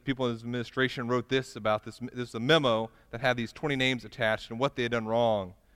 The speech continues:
It says, "This memo addresses," the, I'm cleaning up the language a little bit, a lot. The memora-, this memorandum addresses the matter of how we can maximize the fact of our incumbency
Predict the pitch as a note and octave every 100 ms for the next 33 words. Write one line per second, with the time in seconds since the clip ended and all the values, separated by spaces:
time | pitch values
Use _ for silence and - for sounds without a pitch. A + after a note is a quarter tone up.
0 | _ _ - C#3+ C#3 D#3+ D#3+ E3 D#3 C#3
1 | A#2 C#3+ D#3+ - C3+ A#2 - B2 A#2+ -
2 | C#3 A#2+ A2 G2+ G2 G#2 F#2 F2+ F#2 F2+
3 | F2 F2+ - _ _ _ _ _ _ G2
4 | F#2 F2 - - - D#3 D3+ G3+ F#3 E3+
5 | D#3+ F#3 F#3 F3+ D3+ D#3 D#3+ C#3 B2 A#2+
6 | D3 D#3 C3+ B2 B2+ C3+ C3+ A#2+ - D3
7 | D3+ D3 C3+ B2+ B2+ D3+ - - C3+ C3
8 | C3+ B2+ A2+ - C3+ C#3+ C#3 B2+ A#2+ A2+
9 | D#3+ C#3 A#2 - G2+ F#2+